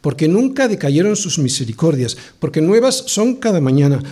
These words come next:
porque grande es su fidelidad. Si lo ves así, cada mañana, entonces no solo sabrás que la ayuda del Señor es cierta, sino que obedecerle es obligado.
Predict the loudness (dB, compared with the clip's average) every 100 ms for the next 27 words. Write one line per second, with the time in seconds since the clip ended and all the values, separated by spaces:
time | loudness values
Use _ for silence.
0 | -6 -4 0 2 2 2 0 2 2 0
1 | -6 -8 -4 -2 0 -2 -4 -8 -4 0
2 | 2 0 -2 -4 -8 -6 -2 0 0 -2
3 | -4 -6 -6 -10 -12 -20 _ _ _ _
4 | _ _ _ _ -6 -4 -4 -6 -8 -10
5 | -8 -2 -2 -2 0 0 0 -4 -6 -6
6 | -6 -8 -2 0 2 0 -2 -2 -2 2
7 | 2 0 -2 0 0 0 0 0 0 -2
8 | -2 0 0 -2 -6 -6 -6 -8 -8 -12
9 | -20 _ _ _ _ -20 -20 _ _ _
10 | _ -12 -6 -4 -4 -6 -6 -6 -8 -6
11 | -6 -6 -2 -2 -2 -8 -10 -18 _ _
12 | _ -6 -6 -6 -10 -10 -8 -8 -10 -16